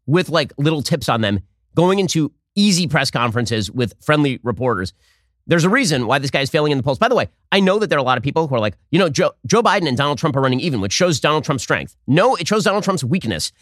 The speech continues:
Any Republican should be beating Joe Biden at this point. And that includes all the Republicans. Okay, it's not just Trump. It should scare Republicans on a generalized level that there is no poll showing a generic Republican up on this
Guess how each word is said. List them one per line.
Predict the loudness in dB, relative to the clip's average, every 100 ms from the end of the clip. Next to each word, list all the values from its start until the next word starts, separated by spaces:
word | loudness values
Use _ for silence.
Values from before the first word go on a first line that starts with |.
| -8 0
Any | 2 2
Republican | 0 0 0 0 -4 -6 -8 -8
should | -2 0 2
be | 2
beating | 2 2 2
Joe | 2
Biden | 2 2 0 -4
at | -4
this | -6
point. | -6 -6 -6 _ _ _
And | 0
that | 2
includes | 2 0 0
all | 2 2
the | 2
Republicans. | 0 -2 -6 -10 -14 -16 -8
Okay, | -2
it's | 2
not | 2 0
just | -2
Trump. | -4 -6 -8 -20 _ _ _ _ _ _ _ -2
It |
should | 2 2 0
scare | 2 2
Republicans | 2 0 0 -2 -2
on | -2
a |
generalized | 2 2 2 2 0 0
level | -2 -2 -6 _ _ _
that | 0
there | 2 4
is | 4
no | 4 2
poll | 0 0
showing | 0 0 0 0
a | -4
generic | 0 2 4 2 0
Republican | -2 0 -2 -4 -4 2
up | 2 0 -10 _ _ _
on | 2 4
this | 2 -2